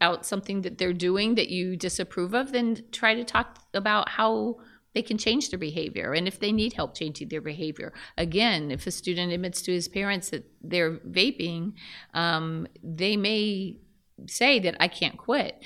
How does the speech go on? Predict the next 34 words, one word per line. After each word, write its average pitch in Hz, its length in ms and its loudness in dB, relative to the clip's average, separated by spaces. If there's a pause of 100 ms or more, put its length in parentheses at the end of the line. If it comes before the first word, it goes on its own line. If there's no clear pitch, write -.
(200)
and 175 260 0
you 180 140 0
can't 190 320 -2
just - 260 -2
take 214 220 -2
it 175 60 2
away 196 240 2
from 165 260 -8
them, 98 380 -4
you 180 120 0
know? 165 200 -2
So 175 160 -4
you 175 140 0
have 196 240 4
to 226 100 -14
come 208 200 -4
at 170 200 2
it 180 200 -2 (240)
from, 180 280 0
in 185 120 0
a 165 80 0
loving, 175 680 0
um, 165 640 -4 (160)
way, 175 340 6
but 165 160 2
you 165 140 0
also 185 260 0
need 220 220 0
to - 120 -6
let 202 200 -8
them 196 160 -2
know 170 240 0
what 160 260 -2
your 156 320 -2